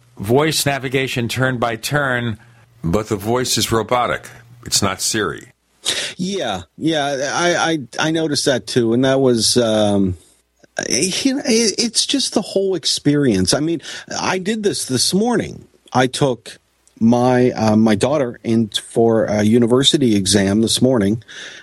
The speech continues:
Speaker 2: and I used Google Maps to get in there. Now, clearly, I knew where I was going,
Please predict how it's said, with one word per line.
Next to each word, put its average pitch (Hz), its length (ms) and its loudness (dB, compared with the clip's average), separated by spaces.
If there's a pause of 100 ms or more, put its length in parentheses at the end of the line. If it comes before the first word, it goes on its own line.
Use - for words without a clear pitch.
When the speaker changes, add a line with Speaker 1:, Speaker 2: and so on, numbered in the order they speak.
Speaker 2:
and 120 260 -2
I 127 120 -2
used 131 300 -2
Google 151 260 0
Maps 135 380 0
to 123 100 2
get 107 160 2
in 113 140 2
there. 90 120 0
Now, 147 140 4
clearly, 151 560 0
I 110 140 2
knew 117 240 4
where 101 260 2
I 92 140 0
was 90 220 0
going, 104 520 -2